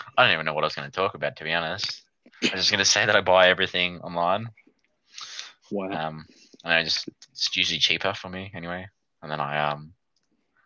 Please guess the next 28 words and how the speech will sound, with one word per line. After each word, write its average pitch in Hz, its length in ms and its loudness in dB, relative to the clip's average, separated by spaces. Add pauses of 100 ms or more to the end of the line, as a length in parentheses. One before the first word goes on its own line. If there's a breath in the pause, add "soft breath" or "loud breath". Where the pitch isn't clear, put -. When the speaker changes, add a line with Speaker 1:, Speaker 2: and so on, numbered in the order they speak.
(140)
Speaker 1:
usually 92 180 -4
cry 78 460 6 (360)
when 78 140 -12
it's - 120 -4
the 80 60 -2
wrong 76 220 0
part 76 380 6
or 71 380 -4 (120)
wrong 80 200 -2
thing, 85 380 -8 (640)
wrong 98 180 2
Speaker 2:
Oh, - 20 0
yeah, 85 80 0
car 107 380 8
Speaker 1:
size. - 60 -2 (100)
Speaker 2:
parts. 87 280 -10 (100)
Oh, 92 320 -4 (160)
fuck 90 100 -8
Speaker 1:
And 85 140 -2
then 82 140 4
Speaker 2:
yeah. 78 80 4
Speaker 1:
I, 78 160 4
um, 78 240 0 (840 loud breath)
and 82 100 -6
I 82 60 -2
just - 380 -2 (840 loud breath)
get - 120 0
a, 85 200 -2